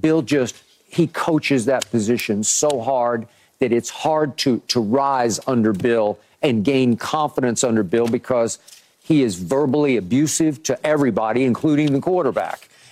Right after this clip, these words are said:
And Tom, for whatever reason, could take it and thrive on it. And Tom led the locker room and said, "Hey, w-, we're gonna be okay in here. We'll win in spite of him," because he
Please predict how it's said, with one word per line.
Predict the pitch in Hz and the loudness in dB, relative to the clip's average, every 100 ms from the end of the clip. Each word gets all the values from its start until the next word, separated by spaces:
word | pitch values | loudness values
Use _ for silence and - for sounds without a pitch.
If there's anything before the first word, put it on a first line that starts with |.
| _ - | _ -2
And | 131 120 | -2 -2
Tom, | - 190 185 185 180 - | -2 -2 0 0 -2 -6
for | - | -2
whatever | 139 175 196 165 | 0 2 2 2
reason, | 156 160 156 | 2 2 -2
could | 139 - 135 - | -4 -4 -4 -4
take | - 175 - | -4 -2 0
it | 170 | 0
and | 139 127 | 0 -2
thrive | - 143 147 147 120 | -2 -2 0 -2 -2
on | 113 101 | -4 -6
it. | 92 - | -10 -6
And | 135 113 | -2 -2
Tom | - 160 156 | -2 -2 0
led | 120 139 156 | 2 2 0
the | 131 | -2
locker | 139 147 143 147 | -2 -2 -2 -2
room | 135 | -2
and | |
said, | 123 113 | -2 -2
"Hey, | 117 160 - _ _ _ _ | 0 -2 -4 _ _ _ _
w-, | 139 147 151 | -2 0 0
we're | 170 | 0
gonna | 190 170 | 0 -2
be | 131 175 | 0 0
okay | 160 - 170 180 | 0 -2 -2 0
in | 147 | 0
here. | 123 127 | 0 0
We'll | 110 170 | 2 2
win | 156 185 | 2 2
in | 175 165 | 0 0
spite | - - 175 175 | -2 -2 -2 0
of | 143 | 0
him," | 120 110 87 | -2 -4 -4
because | 92 135 113 | -6 -4 -2
he | 151 147 | -2 -2